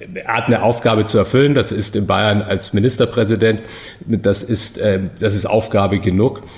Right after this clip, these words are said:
und ansonsten, äh, freue ich mich, dass er offensichtlich humorbegabt ist. Ähm, das ist jetzt eine Eigenschaft, die mir jetzt nicht immer nur in, in voller Wucht aufgegangen ist. Aber nochmal, ich behandle mit Freuden jeden mit Respekt, der in einer politischen Aufgabe steht und auch in einer politischen Spitzenaufgabe.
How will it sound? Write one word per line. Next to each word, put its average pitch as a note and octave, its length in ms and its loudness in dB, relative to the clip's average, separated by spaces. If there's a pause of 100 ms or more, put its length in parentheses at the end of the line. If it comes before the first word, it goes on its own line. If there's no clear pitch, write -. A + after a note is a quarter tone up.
(180)
und A2+ 340 2
ansonsten, G#2+ 600 2
äh, F2+ 340 -4
freue F2 360 -2
ich A2+ 120 -2
mich, G#2 200 -2
dass G#2+ 180 -2
er G2+ 100 -2
offensichtlich G2+ 540 -6
humorbegabt F#2+ 760 -2
ist. - 380 -4
Ähm, G2 240 -2
das F#2+ 200 -8
ist G2+ 120 -8
jetzt F#2 200 -6
eine F2+ 180 -6
Eigenschaft, F#2+ 380 -6
die G2+ 60 -2
mir F#2 120 0
jetzt F2 200 -4
nicht F#2 160 -8
immer G2 200 -2
nur G2 340 0
in, F#2 300 -4
in F#2 240 -8
voller G2 240 -2
Wucht B2 200 -2
aufgegangen G2 580 0
ist. A#2+ 180 -4 (460)
Aber G2 300 -2 (280)
nochmal, G2 340 2
ich G2+ 100 -4
behandle A2+ 540 2 (120)
mit G#2+ 160 0
Freuden A2+ 320 2
jeden A2 220 4
mit G#2+ 160 2
Respekt, - 540 -2
der G2 260 2
in G#2 120 -2
einer G2 280 -2
politischen G#2+ 420 -2
Aufgabe F#2+ 420 -2
steht A#2 280 0
und A2+ 60 0
auch F#2+ 120 -4
in G2 80 0
einer F#2 80 -4
politischen G2 400 -2
Spitzenaufgabe. G2 960 -2